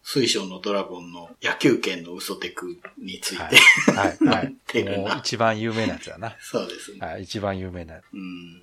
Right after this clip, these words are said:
Speaker 2: あのね、嘘テク画像もようできてるんですよ。
Speaker 1: ね。そうですよね。
Speaker 2: うん。
Speaker 1: で、なんかゲーム以外のこう情報がいろいろ載ってて、なんだろうこれ。インフォメーションって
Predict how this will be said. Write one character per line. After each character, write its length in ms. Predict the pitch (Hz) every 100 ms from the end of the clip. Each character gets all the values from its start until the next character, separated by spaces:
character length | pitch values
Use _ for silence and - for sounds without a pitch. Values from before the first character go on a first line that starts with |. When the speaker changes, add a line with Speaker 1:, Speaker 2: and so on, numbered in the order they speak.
| -
Speaker 2:
あ 100 | 87
の 80 | 87
ね、 320 | 90 95 123
嘘 240 | - - 151
テ 140 | 180
ク 180 | 196 151
画 180 | 160 208
像 180 | 180 135
も 100 | 110
よ 140 | 180
う 20 | 147
で 80 |
き 80 | 175
て 100 | - 208
る 80 |
ん 40 | 190
で 80 | 131
す 120 | 117
よ。 200 | 92 -
Speaker 1:
ね。 340 | 131 156 160 -
そ 120 | 123 117
う 20 |
で 100 | -
す 140 | 92
よ 80 | 95
ね。 400 | 98 104 104 - 110
Speaker 2:
う 20 |
ん。 500 | 98 92 90 85 - 120
Speaker 1:
で、 340 | 135 135 - 143
な 80 |
ん 40 | 147
か 120 | -
ゲ 240 | 117 123 147
ー 60 |
ム 160 | 135 135
以 180 | 139 139
外 320 | - 104 87
の 200 | 82 - -
こ 200 | 92 87
う 20 |
情 280 | 92 92 87
報 340 | - 92 85
が 280 | 85 85 - _
い 120 | 98
ろ 180 | 92 87
い 80 | 87
ろ 140 | 85
載 80 | 82 80
っ 20 | 90 -
て 160 | 90
て、 520 | 80 - 85 78 - -
な 120 | 135
ん 20 |
だ 120 | 147 -
ろ 120 | -
う 60 | -
こ 60 |
れ。 120 | - - _ -
イ 140 | 107
ン 60 | 120
フ 140 | 135
ォ 40 | 120
メ 120 | 107
ー 60 |
シ 120 | - -
ョ 20 |
ン 40 |
っ 20 |
て 100 | -